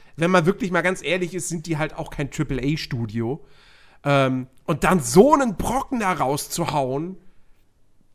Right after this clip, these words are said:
alter Schwede. Da, also da hab ich, da hab ich schon echt wirklich, wirklich großen Respekt vor. Vor allem, weil's halt eben auch so fantastisch ist. Ähm, es gibt im Kr-, im Prinzip gibt's zwei Kritikpunkte, die ich habe.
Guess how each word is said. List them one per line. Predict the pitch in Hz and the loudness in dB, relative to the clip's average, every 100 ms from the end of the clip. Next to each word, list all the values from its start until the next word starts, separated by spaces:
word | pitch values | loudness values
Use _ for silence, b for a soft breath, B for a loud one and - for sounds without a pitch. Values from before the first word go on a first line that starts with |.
| _ - - - - - | _ -20 -20 -20 -8 4
alter | 226 208 170 | 6 6 0
Schwede. | 127 135 123 110 - | -6 -8 -10 -12 -6
Da, | 180 | -4
also | 202 160 | -2 4
da | 240 311 | 6 6
hab | |
ich, | 247 - | 2 -2
da | 214 | 0
hab | 285 | 2
ich | - | 0
schon | 226 | -2
echt | - 214 - - | -4 -6 -6 -8
wirklich, | 214 190 - | -6 -10 -8
wirklich | - - - | -10 -8 -4
großen | - 202 196 | 0 0 -2
Respekt | - - 190 - - | -6 -4 -6 -8 -8
vor. | 127 135 143 b b - | -4 -4 -4 b b -4
Vor | 208 175 | -4 0
allem, | 185 185 - b - | 0 -2 -8 b 0
weil's | 175 190 196 | 4 4 4
halt | 165 151 | -2 -2
eben | 151 127 135 | -6 -8 -6
auch | 135 135 | -6 -6
so | - 156 147 | -4 -2 0
fantastisch | 139 123 123 120 - - | -2 -6 -6 -8 -10 -12
ist. | - - - b b b b | -10 -10 -10 b b b b
Ähm, | 139 143 143 143 - - - - - - - - | -2 0 0 -4 -6 -8 -8 -16 -20 -20 -20 -6
es | 175 - | -2 2
gibt | - | 0
im | 262 196 - - | -2 -6 -10 -8
Kr-, | - - - | -8 -6 -10
im | - | -6
Prinzip | 302 - 427 | -4 -4 -4
gibt's | 277 - - | -4 -4 -8
zwei | - 208 202 | -2 4 4
Kritikpunkte, | 196 170 151 - 139 131 120 | 4 0 -2 -4 -2 -2 -4
die | 127 117 | -8 -10
ich | - | -8
habe. | 120 113 104 | -8 -8 -12